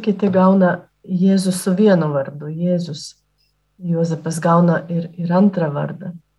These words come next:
kuris ateina per senovinę pranašystę, pritaikytą Jėzui. Emanuelis reiškia Dievas su mumis.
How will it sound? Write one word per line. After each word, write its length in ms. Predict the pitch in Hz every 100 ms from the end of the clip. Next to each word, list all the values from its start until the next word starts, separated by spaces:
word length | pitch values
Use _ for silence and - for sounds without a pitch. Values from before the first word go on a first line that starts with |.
| _ _ _ _ _ _ _
kuris 280 | - -
ateina 480 | 156 - 165 165 147 - _
per 240 | 160 151 - -
senovinę 640 | - 170 160 170 170 160
pranašystę, 840 | 156 156 156 156 - 196 - 175 151 147 _
pritaikytą 580 | - 160 160 165 160 165
Jėzui. 540 | 165 165 170 160 160 156 _ _ _ _ _ _ _ _ _ 175
Emanuelis 500 | 165 170 208 202 -
reiškia 400 | 180 170 - 165
Dievas 540 | 151 185 196 190 -
su 100 | 185
mumis. 540 | 180 175 160 151 -